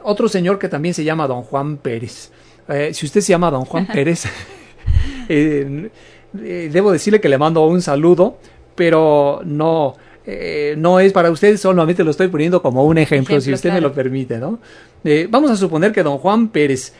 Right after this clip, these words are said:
Speaker 1: es el encargado de poner los letreros en las avenidas de su colonia. Pero, pues, un día decide don Juan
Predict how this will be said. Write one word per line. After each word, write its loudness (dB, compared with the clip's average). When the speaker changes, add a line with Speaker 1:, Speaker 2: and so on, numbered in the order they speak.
Speaker 1:
es 4
el 4
encargado 0
de 2
poner 0
los 2
letreros 0
en -2
las -2
avenidas -2
de 0
su -6
colonia. 2
Pero, 6
pues, -4
un 2
día 4
decide 2
don 0
Juan -4